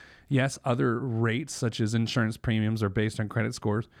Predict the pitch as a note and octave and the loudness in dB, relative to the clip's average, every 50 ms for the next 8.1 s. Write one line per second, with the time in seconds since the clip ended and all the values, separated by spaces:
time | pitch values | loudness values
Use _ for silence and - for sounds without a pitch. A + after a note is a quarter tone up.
0 | - - - - - - B3 G#3+ C4 A3+ A3 B3 C4 B3 D3+ B2+ C#3 F#3+ G3+ E3 | -20 -20 -20 -12 -6 -2 0 2 2 2 4 4 4 4 4 4 4 4 4 4
1 | C3+ B2 A#2+ C3 C#3 C#3+ D#3+ - - F3 E3 - D#3+ D#3 - - - A#3+ A#3+ E3+ | 2 2 2 0 0 0 -2 0 0 -2 -2 -2 -4 -6 -6 -6 -2 0 2 2
2 | B2+ C#3+ - D#3 E3+ E3+ - - - G#3+ G3 E3+ D#3 E3+ F3+ F3 D#3 E3+ F#3+ A3 | 2 2 0 0 -2 -2 -2 -2 -2 -2 0 0 0 2 2 2 2 2 2 2
3 | G3 B2 G#2 - - - G#3 G3+ G#3+ D#3+ D3 - _ _ _ - - F3 G3+ A#3 | 0 -2 -4 -4 -2 0 2 2 2 0 0 -4 _ _ _ -2 0 2 2 2
4 | F#3 C3 C3+ C#3 C#3+ C#3+ C3+ - E3 G3+ G#3 B2+ F#2 - - _ _ _ _ _ | 2 2 2 2 0 -2 -2 -2 -2 -2 -2 -2 -4 -6 -14 _ _ _ _ _
5 | _ _ - _ _ _ _ _ _ _ _ - - A2+ A2 A2 A2 G#2 G2+ G2 | _ _ -20 _ _ _ _ _ _ _ _ -8 -4 -2 0 0 0 -2 -4 -6
6 | G2 G2+ G#2 A2 G#2+ G#2+ G2+ - B2+ A2+ G#2 A#2+ A2 - - C3 A#2 A2 G#2 - | -6 -4 -2 -2 -2 -2 -2 0 0 0 0 -2 -4 -2 -2 0 0 -2 -4 -8
7 | _ _ _ _ - C#3 D3+ D#3 D#3+ D#3+ D#3 C3+ - - - D#3+ D3+ C#3 A#2 G#2+ | _ _ _ _ -14 -8 -4 -2 0 0 0 0 -2 0 0 2 2 2 0 0
8 | G2+ G2+ | -4 -6